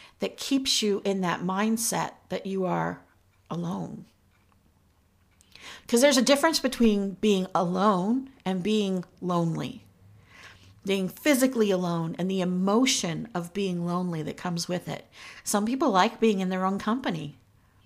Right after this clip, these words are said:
because they don't ever feel lonely. They don't ever feel like they are completely alone. They know that there's a million people out there, a billion people out there. So emotionally,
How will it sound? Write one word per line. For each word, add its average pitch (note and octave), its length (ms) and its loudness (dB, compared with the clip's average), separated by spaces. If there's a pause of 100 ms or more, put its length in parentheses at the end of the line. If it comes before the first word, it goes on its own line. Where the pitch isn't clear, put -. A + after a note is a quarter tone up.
(380)
because G3+ 260 0
they G3+ 100 2
don't G3 240 2
ever F#3 200 2
feel G3 680 0 (840)
lonely. F3+ 560 -4 (580)
They F#3+ 100 -6
don't G3+ 200 -2
ever G3 200 -2
feel B3 480 2
like G3 260 0
they G3 140 -2
are F#3 140 2
completely G#3+ 600 -4
alone. F#3+ 480 -6
They F#3+ 200 -4
know F#3 580 0 (960)
that F3 160 -6
there's E3 180 -4
a D#3+ 40 -4
million D#3+ 360 -4
people D3 320 -6
out B2+ 160 -6
there, C#3 160 -2
a C#3+ 60 -6
billion D3 380 -4
people D3+ 300 -12
out - 200 -16
there. - 240 -20 (760)
So C4 200 8
emotionally, B3+ 1160 6